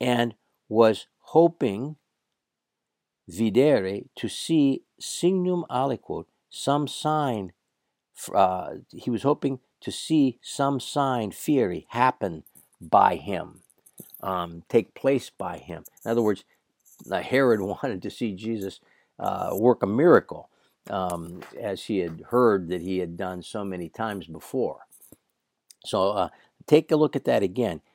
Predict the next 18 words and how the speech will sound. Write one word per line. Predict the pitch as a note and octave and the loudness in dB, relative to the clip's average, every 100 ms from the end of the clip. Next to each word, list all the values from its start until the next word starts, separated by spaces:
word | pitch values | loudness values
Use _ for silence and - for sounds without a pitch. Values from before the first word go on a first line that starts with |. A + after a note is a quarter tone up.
| _ | _
"For | - G#2+ G2 | -8 -6 0
he | D3 | 2
was | C3+ A#2+ - | 4 2 -2
desiring | F#2 F2+ E2 C3 D#3 D#3 B2+ B2+ | -6 -6 -2 0 2 0 -2 -6
for, | - G#2 G2 F2+ | -4 -2 -2 -2
from | - F#2+ | -8 -6
a | |
long | E2+ B2 E3+ E3 | -2 -2 -2 -4
time, | - D3+ A#2+ E2+ F#2 A2+ | -6 -6 -4 -6 -10 -10
ex | G2+ - - | -10 -8 -6
multo | A2+ A2+ G2+ | -6 -6 -8
tempore, | - G#2+ E2+ F2+ F#2+ | -6 -8 -6 -8 -8
from | - F#2 | -10 -8
much | G2 A#2+ - | -6 -8 -10
time, | - - F#2 _ _ _ | -16 -16 -18 _ _ _
to | C3+ | -4
see | - - F#3 | -2 2 2
him." | A#2+ F2+ E2+ | 2 -4 -12